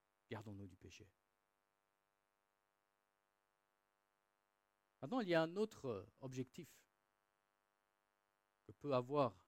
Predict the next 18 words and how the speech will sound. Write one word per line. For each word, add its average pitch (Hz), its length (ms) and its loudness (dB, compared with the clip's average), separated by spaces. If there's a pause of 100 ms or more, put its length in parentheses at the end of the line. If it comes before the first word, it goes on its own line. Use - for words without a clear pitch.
(140)
un 107 100 -6
mur. 117 440 -8 (1500)
Beaucoup 165 200 -6
plus 160 140 -8
simple, - 420 -4 (440)
beaucoup - 200 -4
plus 147 140 -8
basique. 131 500 2 (1000)
Un 175 120 12
mur, 220 460 6 (1040)
c'est 170 180 4
également 196 500 10
une 160 180 4
ligne 165 440 4
de 127 140 -2
démarcation. 139 800 0 (3750)
La 113 120 -2
clôture 151 840 2